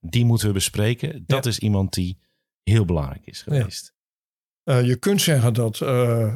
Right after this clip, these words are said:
Speaker 2: door dag en tijd, als je het hier over de fabriek hebt, dat Vaster te functioneren als de chef.
Speaker 1: Ja.
Speaker 2: Hij was op papier, eh, hoofdpersoneelzaken en procuratiehouder.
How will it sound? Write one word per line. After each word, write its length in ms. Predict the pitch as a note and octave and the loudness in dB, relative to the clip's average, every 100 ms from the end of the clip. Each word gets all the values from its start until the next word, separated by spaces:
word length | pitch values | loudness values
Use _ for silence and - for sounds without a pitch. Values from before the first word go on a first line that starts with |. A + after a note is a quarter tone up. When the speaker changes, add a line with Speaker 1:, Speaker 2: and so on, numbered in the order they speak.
| - | -2
Speaker 2:
door 220 | C#3 C3 | 0 2
dag 200 | E3 F3 | 2 2
en 100 | D#3+ | 2
tijd, 400 | C#3+ B2 B2+ - _ _ - | 4 2 2 -2 _ _ -4
als 160 | C#3 | -4
je 80 | - | 0
het 100 | A#2+ | 0
hier 200 | C#3+ D3 | 2 4
over 180 | C3+ A#2+ | 4 2
de 80 | A2+ | 2
fabriek 360 | G#2+ C#3 F3 | 0 0 0
hebt, 260 | D3+ C3 - _ _ _ _ _ | 0 -2 -4 _ _ _ _ _
dat 200 | - A#2 | -4 -2
Vaster 400 | - F#3 - D3+ | 0 0 0 -2
te 260 | - C#3 B2+ | 0 2 2
functioneren 720 | - C#3+ - C3 C3+ C#3 C3+ | 4 2 4 4 6 4 2
als 340 | C#3 B2+ - - | 2 0 -2 0
de 260 | A#2 B2+ | 2 2
chef. 440 | - B2+ A2 - - _ | 2 0 -2 -6 -12 _
Speaker 1:
Ja. 300 | - F2+ D2 - | -2 -2 -2 0
Speaker 2:
Hij 160 | C3+ | 2
was 280 | A#2+ D#3+ - | 4 4 2
op 280 | - D#3+ C3 | 0 0 0
papier, 560 | C3+ - D#3+ D3 A#2 C#3 | -2 0 4 4 4 2
eh, 240 | A#2 A#2 | 2 2
hoofdpersoneelzaken 1080 | C3 D3 - B2 C3 C3+ D#3+ A2+ A#2+ A2 - | 2 2 2 2 4 4 4 2 2 0 0
en 140 | B2 | 0
procuratiehouder. 1080 | G#2+ B2 G#2+ A#2 A#2+ C#3+ D#3+ D3 D#3+ F3 G3 | 0 0 0 2 2 2 2 2 2 0 -4